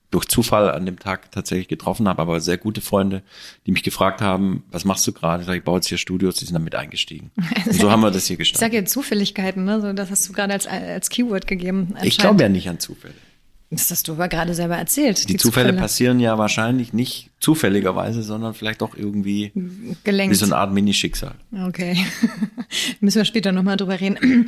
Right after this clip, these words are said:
Speaker 2: <clears throat> Jetzt ist es ja hier ein riesen, äh, Kreativkomplex geworden. Für die, die die Riversides sträflicherweise nicht kennen, kannst du nochmal ganz kurz skizzieren, äh, was das eigentlich ist?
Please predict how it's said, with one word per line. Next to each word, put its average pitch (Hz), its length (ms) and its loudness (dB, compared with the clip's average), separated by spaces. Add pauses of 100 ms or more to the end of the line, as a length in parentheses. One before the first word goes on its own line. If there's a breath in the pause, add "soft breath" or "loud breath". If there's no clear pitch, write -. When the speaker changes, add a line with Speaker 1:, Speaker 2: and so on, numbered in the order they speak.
(120)
Speaker 2:
<clears throat> - 140 -8
Jetzt 220 140 2
ist 247 100 2
es 277 100 0
ja 254 80 4
hier 226 140 4
ein 226 80 6
riesen, 240 380 6
äh, - 100 -2
Kreativkomplex 220 920 2
geworden. 170 480 -2
Für 185 200 0
die, 196 200 2
die 196 240 2
die 185 140 0
Riversides 196 680 0
sträflicherweise 185 640 2
nicht 208 180 2
kennen, 196 240 2
kannst 190 240 0
du 202 60 2
nochmal 190 240 2
ganz 185 240 0
kurz 202 160 -2
skizzieren, 208 580 2
äh, 185 160 -2
was 185 340 -4
das - 200 -2
eigentlich 190 320 -2
ist? - 240 0